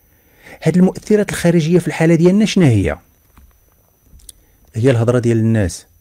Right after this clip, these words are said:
أما ديرش الكلية صاحبي، الكلية شنو راه ما فيها ما يدار، راه ما مطفرينوش عباد الله اللي داروا الكلية. عندك تسحب لك الكلية راه شي حاجة، راه والو، كتخرج غير الشمورات.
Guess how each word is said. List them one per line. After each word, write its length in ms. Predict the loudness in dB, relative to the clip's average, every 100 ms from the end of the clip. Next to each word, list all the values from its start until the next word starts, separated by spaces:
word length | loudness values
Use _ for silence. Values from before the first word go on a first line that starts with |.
| _ _ _ _ _ _ _ _ _ _
أما 200 | -2 0
ديرش 400 | 0 2 2 2
الكلية 500 | -4 2 4 4 4
صاحبي، 320 | 2 -2 -2 -2
الكلية 420 | 2 2 4 2
شنو 220 | 2 2
راه 80 | 2
ما 100 | 2
فيها 240 | 4 2
ما 120 | 4
يدار، 400 | 2 2 2 4
راه 80 | 4
ما 120 | 2
مطفرينوش 680 | 0 -4 -4 -2 0 -2 -4
عباد 200 | -4 -2
الله 140 | 0 0
اللي 120 | 0
داروا 240 | 0 0
الكلية. 560 | 0 -4 -2 -2 -2 -2
عندك 240 | -2 -4
تسحب 200 | -6 -6
لك 80 | -4
الكلية 400 | -4 -2 0 2
راه 80 | 0
شي 100 | 0
حاجة، 200 | -2 0
راه 120 | 0
والو، 500 | 2 2 0 0 0
كتخرج 440 | -2 -4 -2 0 0
غير 220 | 2 0
الشمورات. 760 | -2 -2 0 2 2 2 0